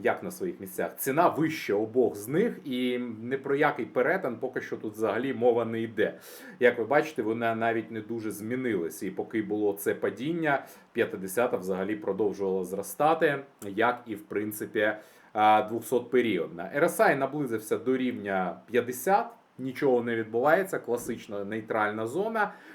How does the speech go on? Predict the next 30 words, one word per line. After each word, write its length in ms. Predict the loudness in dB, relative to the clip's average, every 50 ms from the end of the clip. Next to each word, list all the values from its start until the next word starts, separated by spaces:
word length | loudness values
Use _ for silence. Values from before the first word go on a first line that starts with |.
| -12 _
По 160 | 4 4 6
М 140 | 6 4 2
І 40 | -2
С 180 | -4 -6 -8
Д 220 | -6 -4 -2 -2 -2
вже 340 | -4 -4 -2 0 0 2 0
є 220 | 0 0 -2 -2
сигнал 580 | -2 -4 -6 -6 -4 0 2 4 4 4 2 -2
після 260 | -8 -8 -4 -4 -4
тої 300 | -2 -2 -2 -2 -2 -2
доби 380 | -2 -4 -4 -2 0 0 0
падіння 760 | 0 0 -2 -4 -2 0 0 2 4 4 4 4 2 0 -2 -8
на 300 | -8 -2 2 2 2 2
закриття 760 | 2 0 -2 -2 -4 -6 -6 0 2 6 6 6 6 2 -2 -10 _ _ _ _
купівлі, 640 | -12 -10 -4 0 0 0 2 6 6 6 6 6 2 -2 -6 _
але 300 | 0 2 6 8 8 6
поки 260 | 6 4 0 -2 -4
що 140 | -4 -2 -4
нема 240 | -2 0 0 0 0
сигналу 460 | 0 -2 -2 0 2 2 4 2 2
на 180 | 0 0 0 0
відкриття 440 | -2 -2 -4 -4 -2 0 0 0
продажу. 640 | 0 0 2 6 8 8 8 6 2 -2 -4 -6 -10 -14 -16 -20 -20 -4 0
Як 200 | 2 2 2 2
ви 60 | 0
бачите, 400 | 4 4 4 4 2 0 -4 -4
ми 160 | -2 -2 -2
вище 360 | -2 -2 -2 -2 -4 -4 -6
нульової 540 | -4 -2 -2 0 0 0 0 0 0 0 0
лінії. 320 | 0 -2 -4 -6 -8 -12